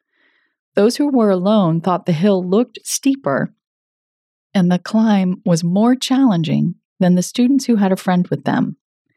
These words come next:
And interestingly, the longer the students who were in pairs had known each other, the less steep the hill seemed.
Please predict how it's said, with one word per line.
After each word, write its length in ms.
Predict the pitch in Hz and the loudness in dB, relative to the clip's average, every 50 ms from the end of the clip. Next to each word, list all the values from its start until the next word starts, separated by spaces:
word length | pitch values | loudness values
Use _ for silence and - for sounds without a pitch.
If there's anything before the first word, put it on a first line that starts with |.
| _ _ - - - - _ _ _ _ _ | _ _ -20 -20 -20 -20 _ _ _ _ _
And 440 | 240 247 262 262 220 180 165 170 - - | 0 2 2 2 2 0 -2 -4 -4 -2
interestingly, 920 | - 277 285 - 262 214 - - 147 175 170 165 147 131 123 143 180 - _ _ _ | 0 0 2 2 0 -2 0 0 0 0 2 2 2 2 2 0 -2 -6 _ _ _
the 120 | - 185 185 | -2 0 0
longer 340 | 185 180 190 226 254 302 320 | 2 2 2 2 2 2 2
the 100 | 330 311 | 0 -2
students 420 | - - - 202 180 185 180 - | -2 -2 -2 0 0 0 -2 0
who 120 | - 185 | 0 0
were 180 | 175 175 165 165 | 2 2 2 2
in 140 | 165 165 170 | 2 2 0
pairs 560 | - - - 247 233 214 170 139 131 - - | -2 -2 -2 0 2 2 2 2 0 -2 -4
had 240 | - 170 180 175 165 | -4 -4 -2 -2 -2
known 300 | 175 180 208 240 285 285 | 0 0 2 2 2 2
each 180 | 233 214 - | 0 -2 -2
other, 380 | 147 143 151 - - - - - _ | -4 -4 -2 -2 -2 -2 -4 -4 _
the 120 | 175 175 170 | -2 -2 0
less 380 | 170 170 175 196 208 - - - _ | 0 0 0 0 -2 -4 -8 -20 _
steep 500 | - - - - - 185 170 156 - - _ _ | -12 -10 -8 -2 0 2 2 2 0 -4 _ _
the 140 | 175 170 156 | -2 -2 0
hill 400 | 147 165 156 139 131 147 - - - | 0 0 0 0 0 -2 -6 -8 -12
seemed. 520 | - - - 143 135 143 - - _ - | -8 -2 0 2 2 2 0 -2 _ -14